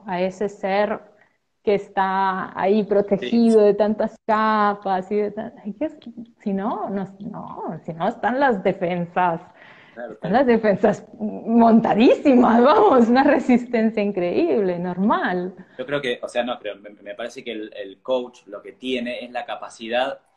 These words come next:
Speaker 2: de hacer las preguntas justas para que nosotros podamos ver la respuesta, que la sabemos,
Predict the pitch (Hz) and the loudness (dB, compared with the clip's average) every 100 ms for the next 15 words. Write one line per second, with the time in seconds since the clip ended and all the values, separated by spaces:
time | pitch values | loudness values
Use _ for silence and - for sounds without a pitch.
0 | _ _ 110 - 131 127 - 120 131 - | _ _ -16 -12 -10 -10 -10 -12 -8 -10
1 | - 151 147 - 151 151 _ _ _ _ | -10 -12 -12 -8 -8 -8 _ _ _ _
2 | _ _ 113 104 107 - 131 131 139 139 | _ _ -10 -10 -14 -10 -10 -8 -8 -10
3 | 135 135 123 - 123 131 131 110 101 _ | -8 -8 -10 -8 -8 -6 -8 -10 -14 _
4 | 147 139 _ 135 113 95 92 92 113 135 | -12 -12 _ -16 -16 -20 -20 _ -12 -12
5 | 131 | -12